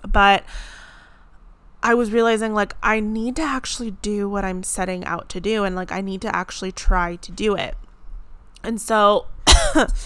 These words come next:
part of the reason why I decided to leave retail was also because I had been working under the same manager for,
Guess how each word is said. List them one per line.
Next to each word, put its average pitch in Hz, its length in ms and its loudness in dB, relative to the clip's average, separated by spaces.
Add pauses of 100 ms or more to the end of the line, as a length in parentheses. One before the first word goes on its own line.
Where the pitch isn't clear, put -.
(380)
part 269 300 12
of 302 200 2
the 226 320 6
reason 208 400 -2
why 196 140 2
I 190 40 0
decided 185 540 -4
to 202 120 -12
leave 190 840 -6
retail 180 840 -6 (400)
was 220 200 4
also 208 260 4
because 226 260 -4
I 226 80 4
had 208 100 2
been 202 160 -6
working 196 340 -8
under 196 240 -6
the 196 160 -4
same 196 440 -4
manager 190 580 -6
for, 180 640 -6